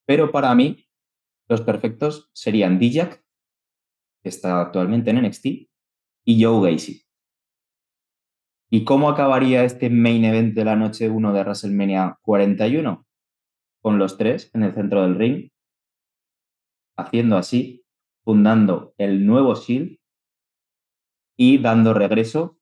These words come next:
a lo que queremos todos los fans reales de Seth Rollins, que es el regreso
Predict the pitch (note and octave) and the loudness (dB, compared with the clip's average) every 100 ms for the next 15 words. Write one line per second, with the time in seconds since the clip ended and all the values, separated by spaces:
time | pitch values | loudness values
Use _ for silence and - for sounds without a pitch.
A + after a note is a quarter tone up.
0 | - F#2+ F#2 F#2 F#2+ F#2+ G#2+ G2+ F#2 - | -8 -4 -4 -4 -2 0 2 2 -2 -14
1 | _ - B2 C3 A#2+ G2+ F2+ - G#2 F#2+ | _ -2 2 2 2 0 -4 -6 -4 -4
2 | F#2 F#2 F2+ F2+ E2+ F#2+ G2 F#2+ F#2+ G#2+ | -4 -4 -4 -4 -8 -8 -4 -4 -2 -2
3 | C3 C3 G2+ G#2+ A2 _ _ _ _ - | -2 -4 -4 -4 -6 _ _ _ _ -4
4 | G#2+ F#2+ F2+ G#2 A2 - B3 - | 0 0 0 0 -2 -4 -6 -12